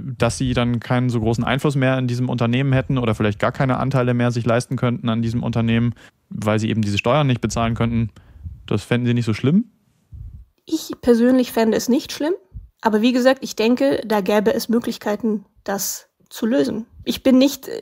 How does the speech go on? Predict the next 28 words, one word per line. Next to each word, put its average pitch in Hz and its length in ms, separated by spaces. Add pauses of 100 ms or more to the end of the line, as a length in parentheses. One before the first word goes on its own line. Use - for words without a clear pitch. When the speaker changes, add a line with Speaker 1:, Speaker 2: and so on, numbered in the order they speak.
(100)
Speaker 2:
der 240 220
Ansicht, 233 380
dass - 340 (480)
meine 226 300
Person 233 560 (340)
zwingend 247 640 (220)
in 226 160
einem 214 220
Unternehmen 214 440
sein - 300
muss. - 260 (460)
Speaker 1:
Was 120 120
hieße 170 180
denn 156 120
es - 320
denn 135 240
für 123 540
andere 160 460
Millionärinnen 117 880
und 107 240
Millionäre, 107 800 (180)
ähm, 104 480 (180)
die 104 320 (160)
eben 104 200
reich 98 320
geerbt 104 480
haben, 101 440
wenn 101 480